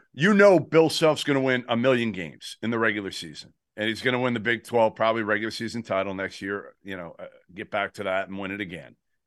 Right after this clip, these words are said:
Um, the, the question is, can he build a team around Hunter Dickinson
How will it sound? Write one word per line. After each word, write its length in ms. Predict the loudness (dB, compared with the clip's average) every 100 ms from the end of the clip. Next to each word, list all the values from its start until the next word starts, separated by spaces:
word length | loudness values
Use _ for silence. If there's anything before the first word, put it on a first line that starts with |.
| _ -6
Um, 480 | -2 0 -2 -4 -12 _ _ _ _ _ _ _ _ _ _ _
the, 160 | -12 -10
the 140 | -8
question 500 | -2 4 4 4 0
is, 280 | 0 0 -4 _ _ _ _ _ _ _ _ -4
can 220 | -2 -2
he 260 | -4 -4 -4
build 540 | 2 4 6 4 0
a 180 | -4 -4
team 520 | -6 -4 -2 0 -2 0
around 480 | 0 2 2 2 0
Hunter 300 | 0 0 0
Dickinson 800 | -2 -4 -4 -8 -6 -6 -6